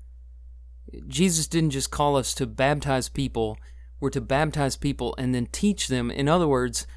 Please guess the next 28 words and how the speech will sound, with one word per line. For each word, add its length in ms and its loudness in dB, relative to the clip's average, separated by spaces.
we're 120 0
to 80 6
make 300 0
disciples. 1000 0
And, 380 2
uh, 440 2
we, 380 -6
we, 340 -2
we 160 0
just 220 2
can't 480 2
treat 260 0
people 260 -2
like 260 0
commodities. 720 -2
We've 120 -4
got 200 6
to 80 0
stop 380 0
looking 380 2
just 300 -2
at 120 0
the 80 -2
numbers 760 2
and 200 0
start 260 0
looking 380 0
more 500 0